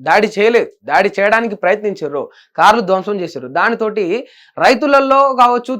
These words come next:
తెలంగాణ ప్రజలలో కావచ్చు, రేవంత్ రెడ్డి పైన ఒక వచ్చిన వ్యతిరేకత రాష్ట్రమంతా వ్యాపించింది,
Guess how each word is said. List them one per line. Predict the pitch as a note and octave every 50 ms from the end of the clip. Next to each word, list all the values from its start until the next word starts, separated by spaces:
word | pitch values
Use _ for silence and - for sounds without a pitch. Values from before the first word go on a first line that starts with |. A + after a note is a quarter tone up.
| -
తెలంగాణ | A3 A3+ A#3 A#3+ A#3+ A#3+
ప్రజలలో | A#3 G3+ G#3 F#3+ G#3+ A3+ A3+ A3 G#3+
కావచ్చు, | G#3 G#3 G#3 G#3+ A#3+ G3+ G#3
రేవంత్ | A3 A3+ A3+ G#3
రెడ్డి | G#3+ A3 G#3 G#3+
పైన | G#3+ G#3+ G3+ G#3
ఒక | G#3 G#3 F#3+ F#3+ F#3+ F3
వచ్చిన | F3 - - A3 G#3+
వ్యతిరేకత | F#3 F#3 F#3+ G#3+ G#3+ G#3+ G#3+ F3+ - C#3 C3+ F3 A#3+ D#4+ - - - _ _ - -
రాష్ట్రమంతా | E3 A3 C4 - D4 C#4+ C#4+ C#4+ A#3+ D4
వ్యాపించింది, | C4 B3 B3 C4 B3+ D4 C4 - - C#3+ G#2+ G2